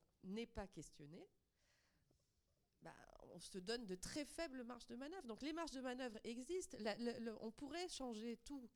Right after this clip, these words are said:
euh, mais, euh, et, et on saurait comment économiser les ressources et on saurait comment produire de l'emploi avec ça, et cetera. Mais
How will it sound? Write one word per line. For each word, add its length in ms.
euh, 360
mais, 380
euh, 160
et, 180
et 60
on 100
saurait 380
comment 260
économiser 540
les 80
ressources 460
et 40
on 80
saurait 300
comment 380
produire 340
de 80
l'emploi 320
avec 200
ça, 120
et 60
cetera. 260
Mais 260